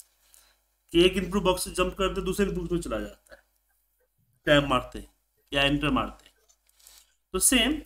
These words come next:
हम कंट्रोल को होल्ड करेंगे और इन तीनों को सिलेक्ट करेंगे, फिर राइट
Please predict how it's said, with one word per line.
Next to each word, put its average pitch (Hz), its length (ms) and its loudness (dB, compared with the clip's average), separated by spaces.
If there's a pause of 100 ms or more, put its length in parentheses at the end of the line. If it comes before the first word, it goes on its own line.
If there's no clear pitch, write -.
(200)
हम 208 260 4
कंट्रोल 214 560 2
को 240 160 -4
होल्ड 180 360 0
करेंगे 135 520 0
और 160 160 0
इन 202 180 -2
तीनों 139 340 -2
को 156 160 -4
सिलेक्ट 113 360 -4
करेंगे, - 200 -20 (1800)
फिर 214 120 -4
राइट 165 320 6